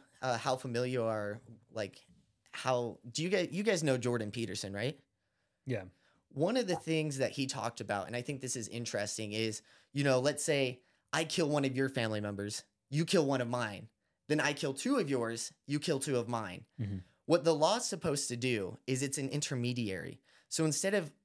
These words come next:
Speaker 1: us going back and forth and killing people to try and get even, the law steps in and it has these sets,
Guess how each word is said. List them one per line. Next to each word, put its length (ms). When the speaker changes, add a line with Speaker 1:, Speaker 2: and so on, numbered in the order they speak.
Speaker 1:
us 220
going 280
back 240
and 140
forth 220
and 100
killing 400
people 400
to 140
try 240
and 100
get 140
even, 360
the 120
law 220
steps 420
in 180
and 100
it 60
has 200
these 160
sets, 320